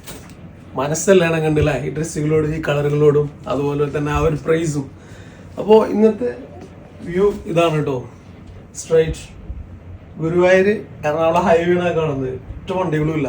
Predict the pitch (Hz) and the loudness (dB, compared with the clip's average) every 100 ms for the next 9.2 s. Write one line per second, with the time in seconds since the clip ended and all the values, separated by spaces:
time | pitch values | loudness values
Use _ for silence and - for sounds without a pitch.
0 | - 131 165 156 131 151 156 - 185 156 | -4 -6 -4 -4 -4 -2 -4 2 4 4
1 | 151 120 110 139 165 170 180 - 156 185 | 2 -2 -4 -6 -6 -2 -4 -4 -4 -2
2 | 202 202 160 151 170 180 185 180 165 165 | 0 0 -2 -4 -4 -4 -2 0 2 4
3 | 165 156 151 151 147 147 160 143 151 160 | 2 0 -4 -4 -4 0 0 0 -2 -6
4 | - - - - - 135 143 151 151 139 | -10 -12 -16 -14 -6 -4 -2 -2 -2 -2
5 | 135 135 131 147 123 131 151 180 196 185 | -2 -2 -2 -2 -2 -2 0 4 4 6
6 | 170 170 165 170 175 180 - 139 143 160 | 6 6 8 6 4 -2 -6 -4 -2 -2
7 | 175 180 185 180 - - - - - - | -2 -2 0 -2 -4 -12 -20 -20 -20 -12
8 | - 139 156 156 175 165 160 127 - 131 | -6 -2 2 4 4 2 0 -2 -8 -8
9 | 151 | -6